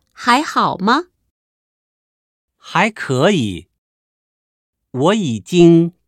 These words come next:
Speaker 2: 开始实习了。老板还不错，同事们都很好，也很热心，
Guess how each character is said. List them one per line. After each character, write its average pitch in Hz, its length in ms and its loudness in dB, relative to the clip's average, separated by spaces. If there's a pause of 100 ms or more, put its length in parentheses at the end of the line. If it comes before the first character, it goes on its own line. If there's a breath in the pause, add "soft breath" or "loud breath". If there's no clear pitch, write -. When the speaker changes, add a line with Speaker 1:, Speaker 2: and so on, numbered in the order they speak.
Speaker 2:
开 220 360 -2
始 110 440 -4
实 135 400 -8
习 117 320 -8
了。 151 300 -2 (1300)
老 151 260 2
板 101 460 0 (100)
还 - 260 -6
不 127 280 -6
错， 151 480 0 (1300)
同 175 300 0
事 214 300 2
们 135 460 2 (320)
都 233 220 -2
很 160 260 0
好， 95 420 0 (1300)
也 156 240 0
很 120 240 -2
热 139 320 2
心， 185 480 0